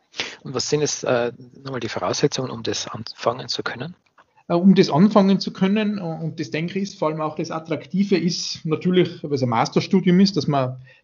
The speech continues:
Speaker 2: den Bachelor Informatik, äh, absolviert hat. Der dauert drei Jahre, ja.
Speaker 1: Mhm.
Speaker 2: Äh,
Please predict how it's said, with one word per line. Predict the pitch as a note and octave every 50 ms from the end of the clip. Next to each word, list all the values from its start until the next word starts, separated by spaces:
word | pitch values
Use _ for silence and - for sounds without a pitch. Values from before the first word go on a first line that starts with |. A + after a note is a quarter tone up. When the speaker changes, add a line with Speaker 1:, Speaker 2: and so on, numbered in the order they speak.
| _ -
Speaker 2:
den | C3+ B2
Bachelor | B2 B2+ B2+ - - - F3+ E3+
Informatik, | E3+ F3 E3 E3 E3+ D#3 D3 D#3+ E3+ - - G#3 G3 G3+ - - -
äh, | -
absolviert | F#3+ F#3 F#3 F#3 F#3 F3+ E3 - - F#3+ F3+ E3+ F3+ G3 G3+ G3
hat. | G3 G#3 G3+ - _ _
Der | D3+ D3
dauert | C#3+ - C3 C3+ C3 B2+ C3 - -
drei | C3+ - A#2
Jahre, | A#2 A2 G2+ G#2 B2+ D#3+ G#3+ B3 B3+ B3+ - - _ _
ja. | D#3 D3+ G3 A3+ A#3 A3+ - - - - C3 - - - _ -
Speaker 1:
Mhm. | D#3
Speaker 2:
Äh, | D#3 D3+ D3+